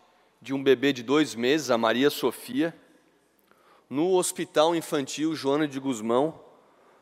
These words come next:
ah, na madrugada do último sábado, dia onze, e gostaria de iniciar usando as palavras que a mãe da Maria Sofia usou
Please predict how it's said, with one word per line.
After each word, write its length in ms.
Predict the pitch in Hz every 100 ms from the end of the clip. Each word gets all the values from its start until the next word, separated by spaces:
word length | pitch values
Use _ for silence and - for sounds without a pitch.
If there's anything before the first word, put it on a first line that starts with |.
| _
ah, 300 | - 123 120
na 100 | 135
madrugada 500 | 151 156 151 143 147
do 140 | 151 151
último 320 | - 156 147
sábado, 580 | - - 147 135 120 120
dia 240 | 123 123
onze, 460 | 113 147 147 110 - - _ _ _ _ _ _ _ _
e 80 | 127
gostaria 560 | 135 190 - 185 160 196
de 120 | 160
iniciar 1300 | 175 170 - - 127 160 147 - - - - _ _ _ _ _
usando 840 | - 143 123 127 151 190 165 104 87 - _ _ _ _
as 260 | 135 151
palavras 720 | - 170 143 139 170 170 170 -
que 120 | 180
a 100 | 160
mãe 400 | 143 156 214 214
da 100 | 180
Maria 300 | 160 143 160
Sofia 680 | - 151 - - 135 170 175 - - _ _ _ -
usou 840 | 143 127 113 135 151 165 -